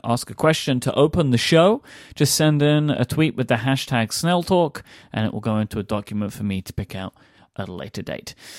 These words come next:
Uh, some follow-up items. The Upgradies voting is still open. It is open until, uh, the fourteenth of December.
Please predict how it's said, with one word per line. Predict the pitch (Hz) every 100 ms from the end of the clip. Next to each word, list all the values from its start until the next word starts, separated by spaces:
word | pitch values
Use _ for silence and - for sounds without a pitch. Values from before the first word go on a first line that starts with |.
| - -
Uh, | 131 113
some | - 160
follow-up | 202 208 185 -
items. | 127 170 160 123 104
The | 156
Upgradies | 160 185 180 175 170 160
voting | 175 180 156 127 -
is | 139
still | - - 170 170 165 -
open. | 190 - 135 104
It | 101 113
is | 120
open | 135 131 139 127
until, | - 120 - 127 127 123 120
uh, | 120 107 104
the | 104
fourteenth | - - 165 - - 175 - -
of | - 131 -
December. | 110 - 180 202 196 202